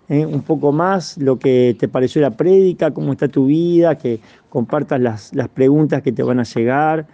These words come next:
y que te arriesgues. Tal vez estas pequeñas cosas sean el inicio de grandes cambios.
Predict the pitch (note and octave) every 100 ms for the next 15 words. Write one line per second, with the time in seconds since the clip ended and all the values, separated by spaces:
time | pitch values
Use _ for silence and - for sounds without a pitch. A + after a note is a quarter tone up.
0 | _ _ _ B2+ C3+ B2 C#3 D#3+ C3 C3
1 | D3+ E3 G3+ - F#3 - F3 - D#3+ F#3+
2 | F3+ D3+ F#3 D#3 D#3+ - D3+ C3 - _
3 | _ - - C#3 E3 E3+ - D3 C#3+ D#3
4 | D#3 C3 B2 A2 B2 G#2